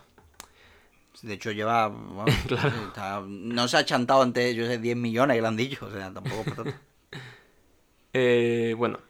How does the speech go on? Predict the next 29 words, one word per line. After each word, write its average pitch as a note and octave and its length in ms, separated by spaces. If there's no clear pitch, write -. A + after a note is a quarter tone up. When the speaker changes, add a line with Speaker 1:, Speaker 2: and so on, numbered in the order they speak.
Speaker 2:
el B2+ 160
caso, A#2 340
que A2+ 80
la A2+ 80
gente A#2 260
se A#2+ 80
ha A#2 40
vuelto A#2 260
poderosa F#3+ 580
Y B2+ 140
el A#2+ 180
Yavara, A2+ 540
pues, A#2 500
eh, G#2+ 1040
se - 140
ha G#2+ 80
picado A2+ 340
con A2+ 480
Rob A#2 160
Lucci C3+ 500
y, A2+ 300
y G2+ 80
se - 100
han G#2+ 120
puesto A2+ 240
los A2 160
dos A2 240
a, G#2+ 180
a, - 240